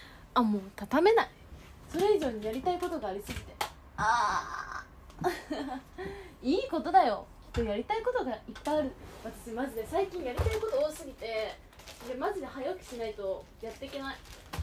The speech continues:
やりたいことがあってゲームにたどり着けないもん。そのやりたいことをちゃんとやって、や-、やり-、やらなきゃいけないことをやってから、私は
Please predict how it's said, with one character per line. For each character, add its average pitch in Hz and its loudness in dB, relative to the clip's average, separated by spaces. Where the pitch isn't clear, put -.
や 269 4
り 311 0
た 453 0
い 440 -2
こ 440 -6
と 277 2
が 214 2
あ 240 0
っ 240 -10
て 226 -4
ゲ 349 4
ー 440 4
ム 262 2
に 208 -6
た 240 -12
ど 247 -6
り 311 -4
着 - -14
け 403 4
な 294 0
い 208 -4
も 196 -6
ん。 196 -10
そ 247 -10
の 214 -2
や 214 -2
り 311 -4
た 415 2
い 403 -2
こ 415 -8
と 311 0
を 247 4
ち - -6
ゃ 269 4
ん 269 2
と 269 2
や 254 6
っ - -6
て、 - -10
や-、 277 2
や 240 2
り-、 294 0
や 240 2
ら 330 8
な 480 8
き - 2
ゃ - 6
い - -4
け 254 2
な 254 8
い 254 6
こ 247 0
と 247 0
を 214 6
や 208 4
っ - -8
て 392 0
か 359 4
ら、 370 10
私 233 2
は 214 2